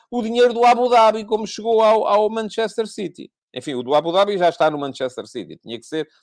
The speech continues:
de outro, eh, país. O do Qatar já está no Paris Saint-Germain. E também não me parece que fosse particularmente interessante para um Futebol Clube do Porto, para um Sporting, para um Benfica,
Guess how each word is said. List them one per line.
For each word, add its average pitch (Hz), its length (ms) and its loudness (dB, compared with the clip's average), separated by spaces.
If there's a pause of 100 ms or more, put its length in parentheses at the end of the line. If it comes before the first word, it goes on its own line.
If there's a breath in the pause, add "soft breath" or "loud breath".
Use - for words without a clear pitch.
(140)
de 135 160 -2
outro, 180 320 0 (260 soft breath)
eh, 151 200 0
país. 156 260 0
O 127 60 -4
do 113 120 -6
Qatar 160 440 2
já 147 160 2
está 147 200 -4
no 135 140 -8
Paris 120 280 -2
Saint-Germain. 107 520 -4 (180 soft breath)
E 127 80 -16
também 143 220 -6
não 165 80 -2
me 160 80 -12
parece 160 320 2 (720)
que 139 80 -20
fosse 147 280 -4
particularmente 131 640 -4
interessante 170 500 -4 (220 soft breath)
para 156 120 -2
um 139 80 0
Futebol 131 220 -4
Clube 156 160 -4
do 147 40 -18
Porto, 170 240 0
para 123 100 -10
um 123 40 -8
Sporting, 117 400 -2
para 117 120 -6
um 131 40 -8
Benfica, 190 460 -4